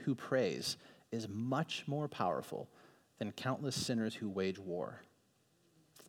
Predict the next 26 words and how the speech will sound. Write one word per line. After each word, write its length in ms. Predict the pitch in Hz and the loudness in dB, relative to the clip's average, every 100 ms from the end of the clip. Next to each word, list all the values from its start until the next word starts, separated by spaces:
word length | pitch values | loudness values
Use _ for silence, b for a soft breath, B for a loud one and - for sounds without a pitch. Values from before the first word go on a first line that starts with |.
| - | -10
Right? 240 | - 104 117 - - - - _ _ _ | -4 -2 -4 -8 -20 -20 -20 _ _ _
That's, 260 | - 165 160 - | 2 2 0 -2
that 280 | 135 185 - | 6 6 6
to 100 | 156 | 6
me, 200 | 147 139 | 6 6
that's 180 | 139 - | 4 2
profound, 560 | 139 110 95 78 - - B B | 0 2 0 -2 -6 -14 B B
to 80 | - | -6
me. 200 | 92 80 - B B | -4 -4 -10 B B
You've 180 | 143 143 | 2 6
heard 200 | 165 156 | 6 8
that 140 | 156 120 | 6 6
saying, 400 | 156 143 135 123 | 4 6 6 6
"One 220 | 139 143 | 6 6
with 200 | 135 127 | 4 4
God 260 | 120 117 120 | 6 6 6
is 100 | 117 | 4
a 40 | |
majority." 540 | 107 110 107 113 120 127 - - - _ _ _ - - - - | 2 4 4 4 2 -2 -14 -20 -20 _ _ _ -20 -20 -20 -12
You 120 | 123 | -4
know, 180 | 113 110 139 | -2 -2 0
it, 160 | 135 | 2
it 100 | 156 | 4
really 280 | 143 196 202 | 6 6 6
is 160 | 190 - | 4 0
true. 320 | - 190 | 0 0